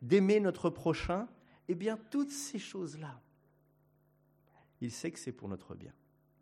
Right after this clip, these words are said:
Est-ce qu'on a conscience de cela ? Est-ce que nos enfants ont conscience de cela ? Parfois, nos enfants ont l'impression qu'il y a beaucoup d'obligations et il faut faire ça pour être un, un bon enfant, euh, être dans le bon cadre. Mais est-ce qu'ils ont compris ?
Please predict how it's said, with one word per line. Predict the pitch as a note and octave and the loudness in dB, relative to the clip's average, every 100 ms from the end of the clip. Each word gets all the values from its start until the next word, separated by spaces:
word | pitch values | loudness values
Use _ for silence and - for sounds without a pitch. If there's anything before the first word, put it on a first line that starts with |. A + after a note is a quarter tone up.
| _ D#3 | _ -2
Est-ce | E3+ | -2
qu'on | - E3+ D#3+ | -2 -2 0
a | D#3+ | 0
conscience | C#3+ - B2 G#2+ | -4 -4 -6 -6
de | G#2 | -8
cela ? | - F#2+ _ - - - | -10 -14 _ -20 -20 2
Est-ce | D#3 D#3+ | 4 6
que | G3+ | 6
nos | G3+ F#3 | 8 8
enfants | G3+ G3+ A#3+ | 8 8 6
ont | F#3+ | 6
conscience | D3+ - C3 | 0 -2 -4
de | A#2 | -4
cela ? | - - - - _ _ _ _ _ _ _ | -6 -8 -10 -16 _ _ _ _ _ _ _
Parfois, | - - C#3+ | -6 -2 0
nos | A#2 | 0
enfants | A2 C#3+ | -2 0
ont | A#2+ | 0
l'impression | F#2+ A2 C#3+ | -2 -6 -6
qu'il | C3+ G#2+ - - E2 | -6 -6 -10 -14 -8
y | |
a | G#2 | -6
beaucoup | A2 C#3+ D#3 | -4 -4 -6
d'obligations | B2+ B2+ B2+ C3+ A#2 - F#3 D#3+ | -4 -4 -6 -8 -8 -6 -4 -2
et | A2 - - | -4 -8 -12
il | A#2+ | -12
faut | B2+ | -10
faire | A2+ A2 | -6 -6
ça | - D#3 | -2 -2
pour | - A2 | -2 -6
être | G#2+ G#2+ | -6 -8
un, | G2 - _ A2 | -12 -16 _ -8
un | G2+ | -6
bon | F2+ C3 B2 | -4 -2 0
enfant, | A2+ - C#3 D3 D#3 - _ _ - | -2 -4 -4 -4 -8 -14 _ _ -16
euh, | E2+ - - _ | -14 -14 -18 _
être | A#2+ A2 B2 | -6 -4 -4
dans | A2 G#2+ - - | -2 -2 -6 0
le | A#2 | 2
bon | F#2+ E3+ | 4 0
cadre. | E3 G3+ G#3+ D3 A2+ - - | 0 -2 0 0 -4 -14 -2
Mais | D#3 E3+ - - - - | 4 4 4 -10 -10 -6
est-ce | C3 | -6
qu'ils | E3+ C#3+ D#3+ | -4 -2 0
ont | G3 | -2
compris ? | F#3+ F3 - G3 B2+ | -2 -4 -4 -8 -8